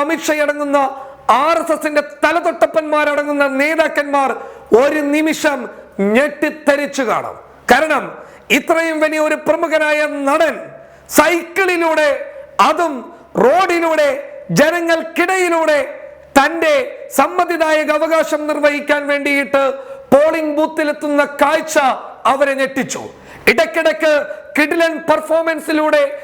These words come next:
കിടിലൻ മറുപടി ബി ജെ പിയുടെ അണ്ണാക്കിലേക്ക് കൊടുക്കുന്ന നടൻ വിജയ് ഇതിലൂടെ എന്താണ് ഉദ്ദേശിച്ചത് എന്ന് കണ്ട് അവർ ഞെട്ടിപ്പോയി. നിമിഷങ്ങൾക്കകം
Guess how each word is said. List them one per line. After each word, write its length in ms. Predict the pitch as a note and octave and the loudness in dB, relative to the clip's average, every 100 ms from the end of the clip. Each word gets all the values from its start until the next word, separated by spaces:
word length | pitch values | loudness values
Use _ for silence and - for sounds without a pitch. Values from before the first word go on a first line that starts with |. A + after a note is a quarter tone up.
| - - | -6 0
കിടിലൻ 360 | D4+ E4+ E4+ E4 | 0 2 0 0
മറുപടി 360 | D#4+ D#4+ D#4+ D#4+ D#4 | 0 0 -2 -2 -2
ബി 80 | D#4 | 0
ജെ 100 | E4 D#4+ | -2 -2
പിയുടെ 260 | D#4+ D4+ D#4 D#4 | -2 0 0 0
അണ്ണാക്കിലേക്ക് 600 | E4+ E4+ D#4+ D#4 D#4 D4+ D4 | 0 0 0 -2 -4 -4 -4
കൊടുക്കുന്ന 380 | D4+ D4 C#4+ C#4 A3 - - G#3 | -2 -2 0 0 -2 -6 -6 0
നടൻ 220 | - D#4+ D4 | 2 0 -2
വിജയ് 340 | C4+ D4 C#4 B3 - - G3+ | 0 2 2 -2 -10 -6 0
ഇതിലൂടെ 460 | C#4+ D#4+ D#4 D4+ C#4+ B3+ - - A3 D4 | 2 2 0 2 2 0 -4 -2 2 2
എന്താണ് 380 | E4 D#4 D4+ D4+ | 2 0 2 0
ഉദ്ദേശിച്ചത് 640 | A#3 D#4+ B3 D4 D4+ C#4+ C#4+ C#4+ | 0 -2 -2 -2 0 0 0 -2
എന്ന് 140 | C#4+ C#4 | -2 -2
കണ്ട് 240 | C4+ C4+ C4 - - A3 | 0 2 2 -2 -4 0
അവർ 120 | C4 B3 | 0 0
ഞെട്ടിപ്പോയി. 600 | B3+ B3 C4 C#3 C#3 G2+ - - - - | -2 -2 -4 -2 -6 -6 -12 -18 0 4
നിമിഷങ്ങൾക്കകം 880 | C#4 D4 D#4 D4+ D4 D4 C#4+ C4 | 4 2 0 2 0 0 0 -2